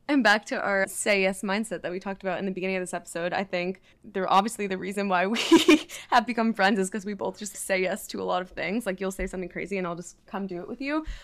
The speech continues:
But the first time when we were at that cryotherapy chamber, we signed a contract. Like, <laughs> it's, I think you probably forgot about this.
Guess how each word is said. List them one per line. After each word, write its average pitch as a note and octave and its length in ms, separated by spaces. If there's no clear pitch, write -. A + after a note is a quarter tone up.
But G#3+ 400
the G#3+ 160
first C#4 340
time C#4 220
when G#3 120
we G3+ 60
were G3 80
at F#3+ 180
that F#3 120
cryotherapy G3+ 500
chamber, F3+ 300
we B3+ 80
signed C#4+ 240
a A#3 80
contract. - 840
Like, A3 180
<laughs> - 80
it's, D#4+ 260
I D4+ 60
think C#4+ 300
you A3+ 80
probably C#4 260
forgot A3+ 260
about F3+ 180
this. F3 200